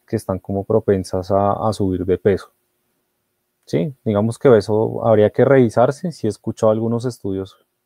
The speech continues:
muy pocos, en los que dicen que, pues, el tema, eh, de las radiaciones que produce también, eh,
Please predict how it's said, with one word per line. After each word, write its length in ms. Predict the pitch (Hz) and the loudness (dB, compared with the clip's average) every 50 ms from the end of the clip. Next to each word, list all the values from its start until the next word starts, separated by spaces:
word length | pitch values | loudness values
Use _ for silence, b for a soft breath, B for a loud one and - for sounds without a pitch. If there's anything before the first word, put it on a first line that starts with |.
| _ _ - | _ _ -10
muy 200 | 110 107 104 101 | -8 -6 -6 -4
pocos, 520 | - 127 117 107 - 123 131 131 - _ _ _ _ _ _ _ _ _ _ _ _ _ - | 0 0 0 0 -2 -6 -10 -10 -12 _ _ _ _ _ _ _ _ _ _ _ _ _ -8
en 120 | 107 104 | -6 -4
los 140 | 104 95 - | -4 -6 -6
que 120 | - 101 | -6 -8
dicen 220 | 95 90 95 92 - | -8 -8 -8 -10 -10
que, 140 | - 110 | -10 -8
pues, 220 | - - 107 101 - | -6 -6 -6 -6 -6
el 120 | 98 95 | -8 -8
tema, 500 | - 92 92 92 92 92 95 95 98 101 | -8 -8 -6 -6 -4 -4 -4 -4 -4 -6
eh, 300 | 101 104 101 101 95 95 - _ _ _ _ _ _ _ _ _ _ - | -6 -6 -8 -8 -10 -14 -18 _ _ _ _ _ _ _ _ _ _ -8
de 180 | - 104 104 101 | -4 -2 -2 0
las 120 | 98 95 95 | 0 0 0
radiaciones 540 | 98 98 98 95 90 - - 90 90 90 - | 2 2 2 2 0 -4 -6 -8 -10 -6 -4
que 120 | - 110 | -4 -4
produce 400 | - - 107 104 117 123 143 139 | -2 -2 -2 -2 0 0 -2 -2
también, 420 | 139 123 107 98 92 87 87 87 - _ _ _ _ _ _ _ _ _ _ _ _ _ _ _ _ - | -2 -4 -4 -4 -6 -6 -8 -10 -14 _ _ _ _ _ _ _ _ _ _ _ _ _ _ _ _ -6
eh, 760 | 104 104 101 101 98 98 98 95 95 95 95 95 90 87 85 | -2 0 0 2 2 2 2 0 0 0 0 -2 -4 -6 -10